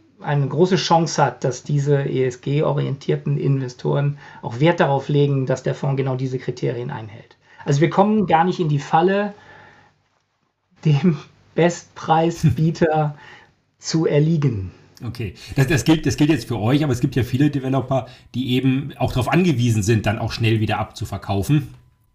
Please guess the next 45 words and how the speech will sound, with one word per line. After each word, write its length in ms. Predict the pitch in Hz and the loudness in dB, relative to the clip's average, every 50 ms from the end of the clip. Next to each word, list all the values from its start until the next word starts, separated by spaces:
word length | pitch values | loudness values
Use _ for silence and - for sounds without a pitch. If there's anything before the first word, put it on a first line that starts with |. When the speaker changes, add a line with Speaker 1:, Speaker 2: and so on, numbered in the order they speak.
| _ - - - _ | _ -20 -20 -20 _
Speaker 2:
um 180 | - 131 135 131 | -8 -6 -4 -2
eben 180 | 123 131 135 | -2 -2 2
dann 140 | 123 131 117 - | 2 2 2 2
Speaker 1:
Ja. 40 | 123 | -2
Speaker 2:
auch 80 | 107 | -4
die, 180 | - 120 113 101 | -2 -2 -2 0
die 80 | 107 110 | 0 2
Refinanzierung 640 | 104 139 131 - 139 135 127 - 143 139 127 120 | 2 2 2 2 0 0 0 2 2 2 2 2
zu 100 | - 120 | 0 0
haben 240 | 113 120 123 127 131 | 2 2 2 0 0
und 120 | 123 113 107 | -6 -4 -4
alles 220 | 117 123 110 107 | -4 -4 -4 -4
neue 260 | 113 110 113 127 127 | -4 -4 -2 -2 -2
Projekte 280 | 123 - 127 117 - - | -4 -4 -8 -8 -6 -8
angehen 300 | 123 127 120 120 120 117 | -10 -6 -6 -6 -6 -6
zu 120 | - 117 - | -8 -10 -8
können. 340 | - 120 120 120 120 - - - - _ _ _ _ _ - 131 | -6 -4 -4 -4 -4 -6 -12 -20 -20 _ _ _ _ _ -6 -2
Ähm, 260 | 127 123 123 131 131 - | 0 0 2 0 2 2
Speaker 1:
Ja. 260 | 135 123 139 170 - - - _ _ _ - | 2 4 4 2 0 -2 -12 _ _ _ 0
Speaker 2:
die, 160 | 117 120 131 | 0 0 0
die 320 | 131 - - - 139 143 - | 0 -4 -2 2 2 4 4
werden 280 | 170 160 156 147 151 | 4 2 2 2 2
wahrscheinlich 340 | 147 143 - - 143 143 135 | 0 0 0 2 0 0 2
dann 120 | 143 143 - | 0 0 2
eher 160 | - - - | 2 2 2
ein 180 | 160 127 110 | 2 2 0
Problem 460 | - - 120 107 104 113 113 107 107 104 | 0 0 0 0 2 2 2 4 4 4
haben, 260 | 104 104 98 101 95 | 2 2 2 0 0
wenn, 460 | 107 113 120 120 120 - - - - - - - | 0 0 0 0 -2 -4 -8 -12 -16 -16 -14 -4
gerade 240 | - 113 120 139 135 | 0 2 2 2 2
wenn's 100 | 131 117 | 2 0
dann 80 | 147 139 | 0 2
um 120 | 117 104 | 2 2
große 320 | 107 107 123 139 - 165 | 4 4 4 4 4 2
Projekte 400 | 139 - 151 147 - - - 156 | 0 2 0 0 0 0 0 -2
geht, 280 | 147 - 160 160 151 - | 2 4 4 2 4 2
wo 60 | 139 | -2
dann 160 | 120 127 127 | 0 0 -2
auch 100 | - - | -2 -4
die 120 | - - 113 | -6 -6 -2
Käuferschicht 640 | - 131 139 131 - 131 117 - 147 127 - - 139 | 0 2 2 2 2 0 0 2 2 0 2 0 0
nicht 160 | 120 120 - | 0 0 2
so 140 | 117 123 113 | 2 2 2
groß 340 | 95 98 101 110 123 120 - | 2 2 2 2 2 2 2
ist, 380 | 202 190 - - - - - | 2 2 2 0 -2 -10 -12